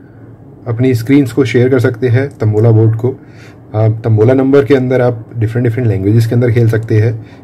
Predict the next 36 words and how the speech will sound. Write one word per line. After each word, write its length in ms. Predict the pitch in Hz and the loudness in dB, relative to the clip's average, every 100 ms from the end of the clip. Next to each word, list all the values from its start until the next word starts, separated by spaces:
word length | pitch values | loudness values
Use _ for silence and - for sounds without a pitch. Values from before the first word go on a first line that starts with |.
| - | -6
even 200 | 101 117 | 0 0
आप 180 | 123 117 | 0 0
अपने 140 | 131 | 0
board 260 | 117 101 101 | 0 0 0
को 100 | 120 | -2
personalize 460 | 107 92 117 107 | -2 -2 0 0
कर 120 | 107 110 | 0 -6
सकते 320 | 101 - 107 | -8 -6 -4
हैं। 380 | 110 - - - - 113 | -4 -6 -14 -20 -6 2
लेकिन 360 | 147 151 185 | 2 2 -2
एक 240 | 143 151 - - | 0 -2 -4 -10
छुपी 240 | - 123 | -6 0
हुई 120 | 175 156 | 0 2
चीज़ 300 | 147 139 139 | 2 4 2
है 180 | 147 | -2
जिसके 240 | 113 104 123 | -4 -4 -4
बारे 200 | 120 123 | -2 -2
में 80 | 123 | -2
मैं 160 | 123 | 0
बताता 220 | 104 104 107 | 0 0 -2
हूँ, 240 | 123 139 - - - - - | -2 -8 -14 -20 -20 -20 -2
क्यों 180 | - 170 | 4 4
हम 180 | 151 147 | 4 2
लोग 180 | 139 131 | 2 2
बोलते 300 | 123 117 127 | 0 0 0
हैं 160 | 123 117 | 0 -2
कि 140 | 113 | -2
आप 120 | 107 | -2
बाहर 260 | 101 92 95 | -4 -8 -8
की 180 | 110 104 | -6 -6
apps 200 | 92 - | -6 -8
को 100 | 101 | -6
यूज़ 280 | 95 98 95 | -4 -6 -8
ना 120 | 82 | -12
करें, 280 | - 117 - - - - - | -12 -14 -16 -20 -20 -12 -2
क्योंकि 300 | 110 139 | -2 -2